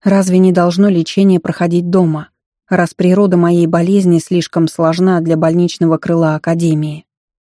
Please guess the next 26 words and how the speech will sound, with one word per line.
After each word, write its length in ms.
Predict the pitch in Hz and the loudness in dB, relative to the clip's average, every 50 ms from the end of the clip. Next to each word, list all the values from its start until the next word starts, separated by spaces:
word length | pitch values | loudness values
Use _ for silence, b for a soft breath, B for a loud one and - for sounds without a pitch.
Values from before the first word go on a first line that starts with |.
| _ - | _ -4
С 120 | 190 175 | -2 0
десяток 440 | 175 190 185 - 226 220 - 190 - | 0 -2 0 0 -2 -2 -2 -4 -6
секунд 440 | - 202 190 - 208 208 202 - 185 | -6 -8 -6 0 2 2 2 2 2
он 160 | 170 170 170 | 0 2 2
молча 380 | 170 180 185 196 190 - 170 | 2 2 2 0 -2 -4 -8
прожигал 520 | 160 - 160 156 165 165 165 175 170 180 175 | -6 -6 -6 -4 -4 -2 -2 0 0 0 2
меня 300 | 170 160 160 156 156 156 | 0 0 0 0 -2 -4
взглядом, 600 | 151 160 160 170 175 185 180 175 160 151 151 156 | -6 -6 -6 -4 -4 -2 -2 -2 -2 -2 -2 -2
будто 260 | 165 180 196 - - | -4 -4 -6 -4 -4
я 200 | 175 170 175 175 | -4 -2 -2 -2
являлась 600 | 185 175 170 156 165 165 170 180 180 175 165 - - | -2 -2 -4 -4 -2 -2 -2 -2 -4 -6 -8 -10 -14
центром 560 | _ - 185 185 185 185 - 160 160 156 170 _ _ _ _ _ _ _ | _ -6 -2 -2 -2 -2 -4 -6 -8 -8 -8 _ _ _ _ _ _ _
всего 320 | _ - - 196 208 190 | _ -6 -4 -2 -2 -2
самого 460 | 165 - - 170 170 170 165 160 165 | -4 -4 -4 -2 0 0 0 -2 -2
раздражающего, 920 | 156 156 160 170 160 156 156 165 170 175 180 165 - - - 160 160 156 151 | -4 -4 -4 -4 -4 -4 -4 -4 -4 -4 -4 -4 -6 -8 -10 -10 -10 -10 -10
что 200 | - - - 165 | -10 -10 -10 -6
только 300 | - 165 156 - - 156 | -4 -4 -4 -4 -2 -2
может 340 | 160 160 151 156 - - 156 | -2 -2 -2 -2 -6 -6 -6
быть. 360 | 156 151 143 - _ - _ _ _ _ _ _ _ _ _ _ _ _ _ - | -8 -8 -10 -12 _ -20 _ _ _ _ _ _ _ _ _ _ _ _ _ -2
Но 140 | 208 208 214 | 0 0 2
в 40 | 233 | 0
этот 260 | 226 - 190 - - | 0 -2 -2 -4 -2
раз 160 | 180 175 175 | -4 -4 -4
глаз 320 | 165 165 170 165 165 - | -2 -2 -2 -2 -2 -2
не 140 | - 160 156 | -2 0 0
отвела. 480 | 156 - - 160 156 151 147 147 - | 0 -2 -4 -6 -4 -4 -6 -10 -12